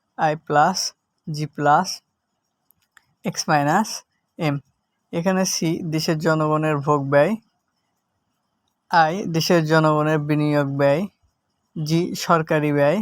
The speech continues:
এক্স মাইনাস এম নিট রপ্তানি। জিডিপির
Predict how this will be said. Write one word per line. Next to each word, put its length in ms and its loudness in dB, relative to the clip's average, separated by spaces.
এক্স 200 -6
মাইনাস 400 0
এম 180 0
নিট 300 -2
রপ্তানি। 560 -2
জিডিপির 680 0